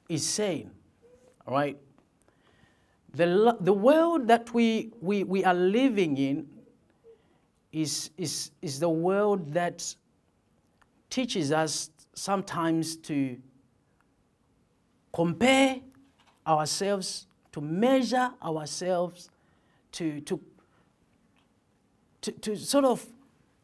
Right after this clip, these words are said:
give priority and attention to my neighbor. What are they saying? What are they doing? Am I measuring up? And such things, they,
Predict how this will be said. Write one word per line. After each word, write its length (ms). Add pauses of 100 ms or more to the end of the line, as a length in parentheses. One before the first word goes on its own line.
(760)
give 440
priority 720
and 120
attention 760
to 420 (760)
my 220
neighbor. 600 (180)
What 440 (140)
are 120
they 240
saying? 760 (360)
What 260
are 80
they 220
doing? 640 (100)
Am 200
I 120
measuring 640
up? 340 (760)
And 180
such 360
things, 480
they, 360